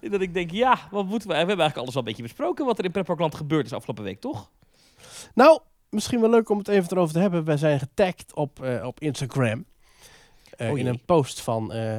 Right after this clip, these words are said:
Speaker 2: pretpark punt club.
Speaker 1: Ja.
Speaker 2: En toen dacht ik, misschien leuk als wij het er even over gaan hebben. Toch een beetje terugkijkend zo, hè, naar, eh, tweeduizend eenentwintig en vooruitkijkend naar volgend jaar.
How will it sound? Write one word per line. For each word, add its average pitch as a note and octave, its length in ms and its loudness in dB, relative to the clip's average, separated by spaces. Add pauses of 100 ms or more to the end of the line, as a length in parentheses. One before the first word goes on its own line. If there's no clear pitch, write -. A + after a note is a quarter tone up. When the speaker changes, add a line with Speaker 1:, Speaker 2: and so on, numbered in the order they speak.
(160)
Speaker 2:
pretpark E3+ 460 -2
punt B2 180 -4
club. - 360 0 (1160)
Speaker 1:
Ja. G#2 200 -8
Speaker 2:
En D3+ 340 -10
toen D#3+ 100 -2
dacht D#3 140 -2
ik, D3 100 -10 (280)
misschien F3 280 -6
leuk D#3+ 180 -2
als C3+ 100 -4
wij E3 80 2
het F3 100 2
er C3 60 0
even A#2+ 120 0
over A2+ 140 0
gaan A#2 80 -4
hebben. C3 220 -4
Toch D3 100 -6
een C3 60 -4
beetje A#2 260 -6
terugkijkend C3 680 -6
zo, C3+ 260 -2
hè, C3 120 -2 (500)
naar, B2 280 -4
eh, A#2+ 380 -2 (380)
tweeduizend C#3 360 0
eenentwintig C3+ 580 -4
en B2 140 -4
vooruitkijkend B2+ 680 -4
naar A2 140 -4
volgend B2 300 -4
jaar. C3+ 260 -2